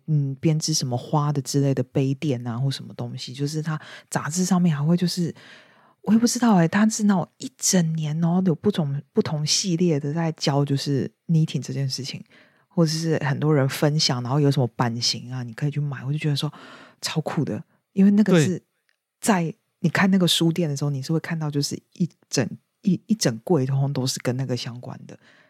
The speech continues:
Speaker 1: 这在
Speaker 2: 对。
Speaker 1: 台湾我真的是没有看过。对。
Speaker 2: 真的，在马来西亚也没有看过这个东西。
Speaker 1: 嗯哼，嗯哼，对，所以这里的人就是，呃，当然就是真的是，呃，年，年长者可能就又更多啊，因为他们就是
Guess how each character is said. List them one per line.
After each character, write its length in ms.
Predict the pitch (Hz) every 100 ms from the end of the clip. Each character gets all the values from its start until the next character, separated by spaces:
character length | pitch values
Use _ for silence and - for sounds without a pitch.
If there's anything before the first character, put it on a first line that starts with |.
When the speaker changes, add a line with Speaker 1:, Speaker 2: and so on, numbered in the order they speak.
| _
Speaker 1:
这 120 | -
在 120 | 208 160
Speaker 2:
对。 100 | 120
Speaker 1:
台 160 | -
湾 120 | 139 147
我 60 | 175
真 160 | 156 139
的 40 |
是 80 | 143
没 120 | 127
有 80 | -
看 200 | - 123
过。 120 | 139 - - _ _ -
对。 80 | 175
Speaker 2:
真 100 | 151
的， 120 | 131
在 160 | 190 180
马 160 | 131
来 100 | 143
西 160 | - 139
亚 80 | 120
也 100 | 127
没 140 | 127
有 160 | 139 120
看 140 | 147
过 140 | 147
这 140 | 139 165
个 60 |
东 200 | 147 175 165
西。 140 | 151
Speaker 1:
嗯 20 |
哼， 120 | 131 170
嗯 40 |
哼， 140 | 180 - -
对， 260 | 170 151 -
所 160 | - 214
以 40 |
这 180 | 202 285
里 120 | 247
的 80 | 165
人 220 | 160 156
就 100 | 170
是， 200 | 202 208 214 - - -
呃， 220 | 175 165
当 160 | 247 254
然 200 | 208 185
就 120 | 208
是 160 | 214
真 160 | 196 196
的 100 | 170
是， 260 | 185 170 - _
呃， 260 | 160 135 139
年， 360 | 143 147 175
年 200 | 160 151
长 220 | 170 156 170
者 260 | 147 - -
可 140 | 131
能 180 | 127 123
就 260 | 160 147
又 140 | 147 147
更 240 | - 135
多 180 | 131 131
啊， 120 | 123
因 80 | 139
为 60 | 147
他 120 | 151
们 160 | 135
就 80 | 139
是 280 | 143 143